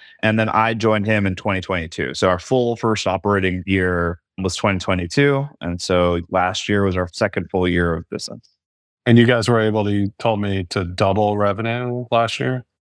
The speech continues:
Speaker 1: That's right. So we're in currently low seven figures. We doubled revenue from in year two from year one. Hopefully we can double it again this year. We'll see what happens.
Speaker 2: Bootstrapping a professional services business is,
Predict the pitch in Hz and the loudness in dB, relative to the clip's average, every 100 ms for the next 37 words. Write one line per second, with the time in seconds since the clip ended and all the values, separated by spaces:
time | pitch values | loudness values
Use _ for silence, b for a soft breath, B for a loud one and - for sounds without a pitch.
0 | _ - 120 - 135 110 82 - 120 110 | _ 0 2 4 2 2 -2 -4 0 2
1 | 107 104 98 107 110 110 110 107 104 101 | 2 0 0 2 2 0 -2 -4 -4 -4
2 | 98 - 113 95 104 101 104 104 117 104 | -6 0 0 2 2 2 2 2 0 -2
3 | 101 135 139 131 101 95 98 98 98 95 | 0 0 2 0 -2 -2 0 0 0 0
4 | 98 98 - 92 92 90 92 90 95 95 | -2 -4 -2 0 0 -2 -8 -10 -4 0
5 | 95 - 104 101 104 98 95 117 127 135 | 0 0 0 2 2 2 2 2 0 -2
6 | 135 _ - 90 - 98 92 92 87 92 | -8 _ -4 -4 -2 0 2 0 -2 -2
7 | 85 92 101 98 98 110 110 120 - 123 | 0 0 0 -2 0 0 0 0 0 0
8 | 120 104 - 101 110 120 123 123 117 - | 0 -2 0 2 2 0 -2 -4 -6 -12
9 | _ _ _ - 147 - 175 165 151 135 | _ _ _ 2 4 4 2 0 -4 -2
10 | 131 139 - 117 123 123 101 98 98 92 | 0 0 0 0 2 0 0 -2 -2 -2
11 | 92 90 101 90 90 90 | -4 -6 -6 -6 -6 -6